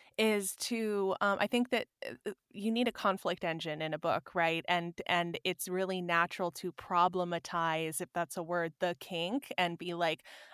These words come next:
"Oh, I can't do this. No, it's wrong," and, and have, like, the char-, the, the protagonist's, like, internal shame around kink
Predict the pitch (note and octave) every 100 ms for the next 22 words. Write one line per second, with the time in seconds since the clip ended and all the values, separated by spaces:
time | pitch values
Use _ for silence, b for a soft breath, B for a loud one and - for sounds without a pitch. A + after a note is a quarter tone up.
0 | B C#4 C#4 B3+ B3+ C#4+ - D4 C#4 B3
1 | - C4+ C4+ B3+ - C4 C#4 C4+ B3 A3+
2 | G#3+ G3+ G3 G3 F#3+ G3+ G#3 - G3 -
3 | G#3+ - F#3 E3+ F3 F#3 F#3 F3 F#3 F3+
4 | - F#3 - F3+ - E3+ E3 - E3+ D#3+
5 | E3+ E3 D#3 E3+ G3 E3